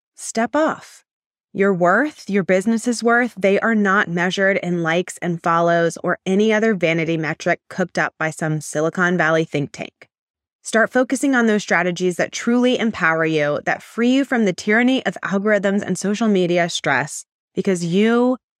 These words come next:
and your unique voice deserve a strategy that's as badass as you are. If all of that resonated with you, I'd love to invite you to check out my website, success with soul dot co, not dot com, success with soul dot co,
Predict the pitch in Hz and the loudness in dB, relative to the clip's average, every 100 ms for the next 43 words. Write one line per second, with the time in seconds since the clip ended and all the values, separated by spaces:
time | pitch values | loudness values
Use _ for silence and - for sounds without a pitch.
0 | - 190 185 175 165 170 202 - 151 151 | -2 0 2 2 2 0 0 0 0 0
1 | - - 170 151 151 139 143 160 - 165 | -6 -6 -4 -2 0 0 -2 -8 -4 -2
2 | 139 139 143 135 135 - - 127 - 147 | -2 -4 -4 -2 -4 -8 -8 -4 -2 -4
3 | 113 120 113 127 147 139 95 50 50 - | 0 0 0 -2 -4 -2 -2 -2 -4 -8
4 | _ _ _ _ _ _ _ _ _ 208 | _ _ _ _ _ _ _ _ _ -4
5 | 175 208 254 262 202 190 190 196 214 214 | 0 0 0 0 -2 0 -2 0 -2 -2
6 | 202 208 208 220 214 - 185 165 196 226 | -4 -6 -2 0 0 0 -2 0 0 0
7 | - 277 233 196 208 202 190 170 - 165 | -2 0 0 0 -2 -4 -4 -6 -2 -4
8 | - 180 226 294 185 170 - 170 170 - | -2 0 2 2 2 0 -2 -2 -2 -4
9 | 180 - 202 - 254 - 208 202 190 175 | -8 -4 -4 -2 -6 0 2 2 2 0
10 | - _ - 180 151 175 175 151 - 190 | 0 _ 0 0 2 -2 -4 -6 -4 -6
11 | - 214 156 151 208 _ _ - 180 - | -4 -2 0 0 -4 _ _ -10 -6 -2
12 | 196 - - 233 - 208 190 196 170 180 | -2 -2 -6 -6 -2 2 2 2 0 0
13 | 240 - 185 156 143 | 0 -4 0 0 0